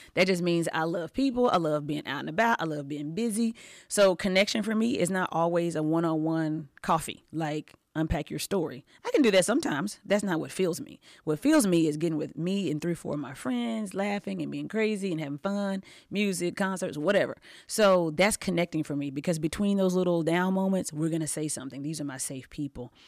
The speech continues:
Um, and then I mix that with, you know, longer conversations or whatever it really means to connect. And so that is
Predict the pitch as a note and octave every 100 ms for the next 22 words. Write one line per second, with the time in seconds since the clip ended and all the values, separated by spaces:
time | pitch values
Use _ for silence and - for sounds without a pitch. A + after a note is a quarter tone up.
0 | - - - E3 E3+ - G#3+ A#3 A#3 C4+
1 | - G3 - - E3 D#3+ - _ G3+ G3
2 | E3 D3+ D#3+ E3+ E3 F#3 F3+ F#3 F3+ F3
3 | D3+ D3+ D3+ D#3+ E3+ E3 D3 - - E3
4 | D#3+ D#3+ D#3 D3 C#3 - D3 C3+ D#3+ -
5 | - D#3+ - E3+ D#3+ D3+ - - - -
6 | D3 F#3 A#3+ G#3+ - F3 E3+ D#3+ D#3+ D#3